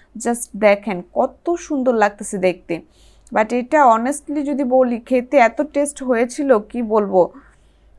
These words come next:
আপনারা বাসায় ট্রাই করে দেখবেন, অনেক, অনেক বেশি মজার হয়। দেখেন পানিটা কিন্তু রয়ে গেছে, but আমি just দেখানোর জন্য এটা একটু, আহ, খুলেছিলাম ঢাকনাটা। And দেখেন আমি একটু হালকা নেড়ে চেড়ে দিচ্ছি, আর নাড়বো না, ঢেকে দিব আবার এটাকে,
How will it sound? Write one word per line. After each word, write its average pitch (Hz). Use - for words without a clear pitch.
আপনারা 269
বাসায় 269
ট্রাই 254
করে 269
দেখবেন, 196
অনেক, 247
অনেক 240
বেশি 233
মজার 202
হয়। 185
দেখেন 285
পানিটা 285
কিন্তু 302
রয়ে 240
গেছে, 233
but 220
আমি 240
just 254
দেখানোর 262
জন্য 262
এটা 254
একটু, 247
আহ, 208
খুলেছিলাম 277
ঢাকনাটা। 254
And 240
দেখেন 254
আমি 254
একটু 320
হালকা 302
নেড়ে 262
চেড়ে 269
দিচ্ছি, 240
আর 269
নাড়বো 220
না, 233
ঢেকে 269
দিব 214
আবার 220
এটাকে, 226